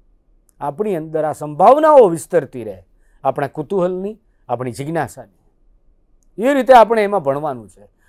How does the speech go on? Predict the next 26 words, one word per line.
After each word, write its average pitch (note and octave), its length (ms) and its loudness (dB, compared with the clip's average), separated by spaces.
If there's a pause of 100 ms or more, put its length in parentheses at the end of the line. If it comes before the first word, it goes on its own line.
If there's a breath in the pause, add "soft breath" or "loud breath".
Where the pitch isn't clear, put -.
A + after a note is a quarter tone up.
(220)
ઉઘાડી E3 320 2
રાખજો G3+ 300 4
બારી F#3 260 6
કવિતા F#3 340 -2
તો A3 100 0
બહુ A#3 180 4
નાની G#3+ 300 0
છે, - 240 -18 (760)
પણ D#3 120 -4
એ E3 60 -2
કવિતા A3+ 500 2
અભ્યાસક્રમમાં F3 1000 0
પસંદ F#3 380 -8
કરવાના E3 640 -2
ઉદ્દેશોમાં D#3 1080 -4 (1600)
એક C#3 180 -12
ઐતિહાસિક C3 600 -6
સંવેદન A2+ 480 -12
છે, D#3 120 -12
એક C#3+ 120 -10
ઇતિહાસ F3+ 400 0
બોધ G3 280 2
પડેલો C#3 480 -4
છે C#3 120 -18
કે B2+ 120 -16
ઓળખો F3+ 640 -2